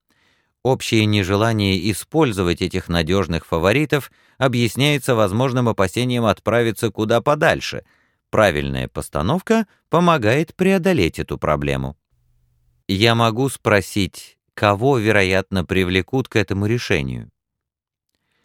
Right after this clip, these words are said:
Что мы можем сделать, чтобы убедиться, что у вас больше не будет подобной проблемы?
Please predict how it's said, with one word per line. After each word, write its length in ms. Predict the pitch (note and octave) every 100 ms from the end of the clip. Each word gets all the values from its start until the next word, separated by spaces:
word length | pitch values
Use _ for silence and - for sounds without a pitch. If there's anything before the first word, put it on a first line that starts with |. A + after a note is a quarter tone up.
| _ _ _
Что 380 | - - - G3+
мы 320 | G3 F3+ D#3
можем 480 | G#2 C#3 C3+ A#2 G#2+
сделать, 540 | F2 G2+ G3 E3 F#2+
чтобы 340 | - - F#2+ F2+
убедиться, 560 | D#2 F2 F2 C#3+ -
что 260 | C#3 - D2
у 40 |
вас 240 | B1+ D2 D2
больше 360 | E2 G2 -
не 140 | A#2+ F#2
будет 340 | E2+ E2 G#2
подобной 480 | - G#2 D#2 D2+ D#2+
проблемы? 540 | - C3 B2+ D2 A1+